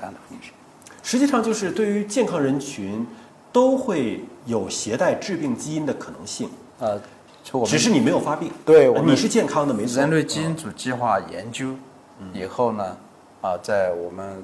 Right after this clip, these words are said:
Speaker 1: 中国也开展了，啊，延缓基因组计划研究，
Speaker 2: 嗯。
Speaker 1: 在国际上也同期呢有千人基因组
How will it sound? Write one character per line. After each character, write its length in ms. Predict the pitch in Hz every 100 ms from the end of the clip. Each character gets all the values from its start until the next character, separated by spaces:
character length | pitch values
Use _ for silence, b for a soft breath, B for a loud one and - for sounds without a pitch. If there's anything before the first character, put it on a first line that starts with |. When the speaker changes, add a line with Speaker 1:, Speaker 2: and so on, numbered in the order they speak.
| -
Speaker 1:
中 200 | - 143
国 220 | 139 95
也 60 | 73 85 -
开 160 | 113
展 180 | 104 95
了， 200 | 78 98 - - - -
啊， 100 | 85 73 -
延 220 | 92 95
缓 300 | 139 120 92
基 160 | 95 101
因 100 | 101
组 80 | 98 -
计 140 | - 92
划 300 | 87 85 85
研 260 | 85 87
究， 120 | 90 95
Speaker 2:
嗯。 80 | 92 - B B -
Speaker 1:
在 140 | 107
国 180 | 107 110
际 100 | 113
上 220 | 123 113
也 280 | 95 85 80 - - -
同 220 | - 101
期 160 | - 110
呢 160 | 110
有 80 | 104 82
千 240 | - 135
人 180 | 165 135
基 160 | - -
因 120 |
组 80 | 101